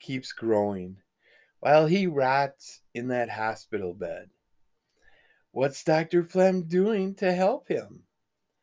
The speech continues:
Anything? I thought they were best friends. He's probably working things out in his head. And that's another thing. You're so loyal.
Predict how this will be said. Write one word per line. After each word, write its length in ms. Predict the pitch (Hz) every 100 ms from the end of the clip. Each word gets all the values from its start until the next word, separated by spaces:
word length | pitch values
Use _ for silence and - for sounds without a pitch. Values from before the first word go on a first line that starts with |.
| _ _ _ _
Anything? 800 | 117 120 151 160 190 185 220 254 - _ _ _ _ _ _ _ -
I 100 | 147
thought 500 | - - 190 254 262
they 160 | 147 143
were 160 | 143
best 460 | 139 160 151 - -
friends. 920 | - 170 214 131 110 - _ - - _ _ _ _ _ _ _ _ _ _ _ _ _ _ _ -
He's 260 | 120 107
probably 680 | - 127 120 139 165 120 117
working 600 | 113 107 107 107 107 104
things 400 | - 107 101 98 -
out 360 | 101 131 123 - -
in 160 | 104 98
his 220 | 92 -
head. 540 | 98 117 113 120 151 - _ _ _ _ _ _ _ _ _ _ _ _ _ _ _ -
And 200 | 294 294
that's 320 | 311 311 349
another 460 | 349 370 381 370
thing. 460 | 302 - 160 131 - _ _ _ _ _ _ _ _ _
You're 180 | - 262
so 360 | - - 285 294
loyal. 960 | 302 311 311 320 320 233 - - -